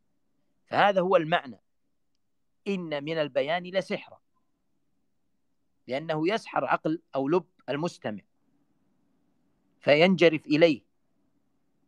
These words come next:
يصرفه إليه أو يعطفه، هذا كله من السحر بسبب هذه الفصاحة التامة والكاملة. لا شك أنها تفعل فعل السحر.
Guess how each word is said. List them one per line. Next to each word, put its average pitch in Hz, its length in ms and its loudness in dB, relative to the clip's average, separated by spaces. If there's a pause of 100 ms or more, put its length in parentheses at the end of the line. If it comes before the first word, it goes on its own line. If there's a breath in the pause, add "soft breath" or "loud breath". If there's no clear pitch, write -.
(600)
يصرفه 151 540 2
إليه 147 400 -2
أو 131 160 0
يعطفه، 135 640 -2 (1600)
هذا 147 180 0
كله 180 440 -2
من 165 160 -6
السحر - 440 -10 (1000)
بسبب 147 360 2
هذه 143 220 2
الفصاحة 123 520 0
التامة 117 460 -6
والكاملة. 98 420 -8 (360)
لا 143 100 4
شك 185 240 -4
أنها 180 160 -2
تفعل 180 460 -2 (300)
فعل 208 240 -2
السحر. 196 380 -8